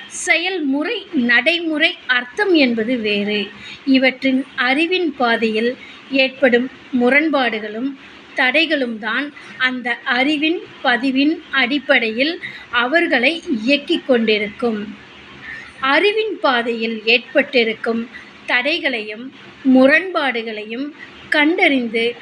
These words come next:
அவற்றினை மாற்றி அமைக்கத்தான் எங்களுடைய நிறுவனம் எம் எஸ் கே லைஃப் கிளினிக் ஃபவுண்டேஷன்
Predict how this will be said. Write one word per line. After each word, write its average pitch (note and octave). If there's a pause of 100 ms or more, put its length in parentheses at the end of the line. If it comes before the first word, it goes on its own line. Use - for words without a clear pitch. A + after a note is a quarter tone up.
(220)
அவற்றினை C4
மாற்றி D4+
அமைக்கத்தான் B3 (300)
எங்களுடைய B3+
நிறுவனம் C4+
எம் B3+
எஸ் E4
கே C4
லைஃப் A#3
கிளினிக் D4+
ஃபவுண்டேஷன் A3+